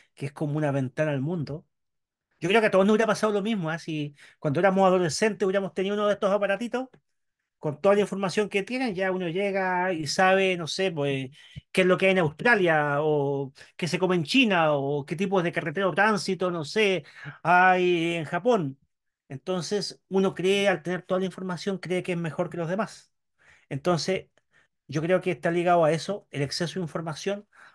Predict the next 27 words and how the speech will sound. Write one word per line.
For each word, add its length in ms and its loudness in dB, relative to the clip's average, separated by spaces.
hace 240 -2
hoy 80 0
día 240 0
que 100 -6
los 100 -8
jóvenes 380 -4
también 340 -4
sobrevaloren 680 0
más 260 -4
conocimientos, 840 -6
creyéndose 500 -10
estando 320 -8
por 100 -12
encima 260 -10
de 40 -8
los 80 -6
demás, 280 -10
y 100 -10
también 360 2
pasa 240 -4
al 80 -10
conducir. 540 -6
Esto 200 -18
siempre 260 -8
pasa 200 -6
al 100 -8
conducir. 380 -16